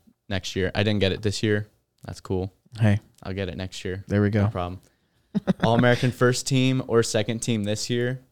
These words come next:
Speaker 1: I did not get, but I'm, I'm totally happy with
Speaker 2: Hey,
Speaker 1: that.
Speaker 2: but you, you walked away with, what, the first team all-conference, first team all-region.
Speaker 1: Yep.
Speaker 2: You know, and the
Speaker 1: Yeah.
Speaker 2: Cal route, which I'm, I'm surprised you don't really have that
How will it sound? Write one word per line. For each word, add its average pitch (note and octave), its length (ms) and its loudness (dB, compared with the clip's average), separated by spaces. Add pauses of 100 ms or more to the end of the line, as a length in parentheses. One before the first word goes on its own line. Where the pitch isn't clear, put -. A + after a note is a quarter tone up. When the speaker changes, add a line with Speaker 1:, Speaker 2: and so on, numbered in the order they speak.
(300)
Speaker 1:
I G#2+ 60 -4
did G2 100 -2
not G2 240 -2
get, F2+ 320 -6 (600)
but - 260 -10 (260)
I'm, F#2+ 280 -8
I'm G2 120 -10
totally F2+ 280 -6
happy - 240 -10
with F#2 80 -8
Speaker 2:
Hey, F3+ 160 10
Speaker 1:
that. A#2 60 4
Speaker 2:
but B2 120 8
you, C3+ 220 8
you C#3+ 160 8
walked C#3 240 8
away C3+ 260 10
with, C3 400 8
what, A#2+ 300 6
the A2 320 8 (640)
first C3+ 280 8
team C#3 180 10
all-conference, B2 520 6
first - 220 0
team B2 160 6
all-region. B2 440 6 (200)
Speaker 1:
Yep. - 300 -6 (240)
Speaker 2:
You A2+ 80 -2
know, A2+ 160 4
and F3 180 8
the D3 60 8
Speaker 1:
Yeah. F2+ 60 0
Speaker 2:
Cal A#2 200 10
route, A#2 240 8
which C3 260 6
I'm, D#3+ 200 8
I'm D3 100 8
surprised D#3+ 360 6
you D3+ 40 6
don't D3+ 220 6
really D3 240 10
have D3 200 10
that G#2 300 8